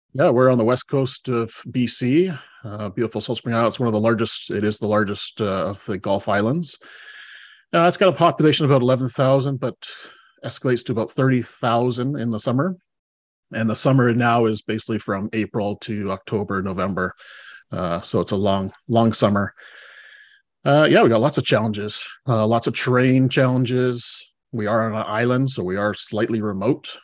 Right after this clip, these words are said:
Uh, we do have many ways to get off the island and get on the island, but still it's, it's a challenge. Uh, wildfire, urban interface is definitely a challenge. Uh, we're on our own, so there's no other assistance. So mutual aid is definitely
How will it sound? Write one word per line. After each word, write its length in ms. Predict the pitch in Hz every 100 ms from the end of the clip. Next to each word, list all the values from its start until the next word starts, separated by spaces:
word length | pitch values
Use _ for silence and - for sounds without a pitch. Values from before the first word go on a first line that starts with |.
| _ -
Uh, 280 | 98 95 98
we 160 | 104 - _ _
do 160 | 120 101
have 360 | 98 101 95 - -
many 240 | 113 110
ways 260 | 104 110 107
to 80 | 101
get 160 | 95 -
off 220 | 107 -
the 100 | 127
island 240 | 120 123
and 80 | 104
get 140 | 95 -
on 180 | 107
the 100 | 139
island, 360 | 139 151 175 131
but 120 | -
still 340 | - - 101 98
it's, 260 | - -
it's 420 | 104 98 - - -
a 40 |
challenge. 540 | 113 101 92 113 - - _ _ _ _ _ _
Uh, 160 | 107 104
wildfire, 800 | 104 117 120 - 120 120 120 120
urban 300 | 120 113 120
interface 440 | 123 117 120 117
is 60 | 120
definitely 300 | 123 - 120
a 40 |
challenge. 680 | 113 120 120 123 123 117 - - - - - _ _ -
Uh, 220 | 95 90
we're 260 | 90 107 107
on 140 | 113
our 140 | 107 104
own, 480 | 113 127 135 147 139 _ _
so 300 | - 107 92
there's 260 | 92 98
no 300 | 117 110 107
other 320 | 104 107 104 -
assistance. 600 | - - 123 - 151 -
So 200 | - 104
mutual 400 | 107 110 110 101
aid 160 | 113
is 160 | 110 90
definitely 500 | - 101 113 104 101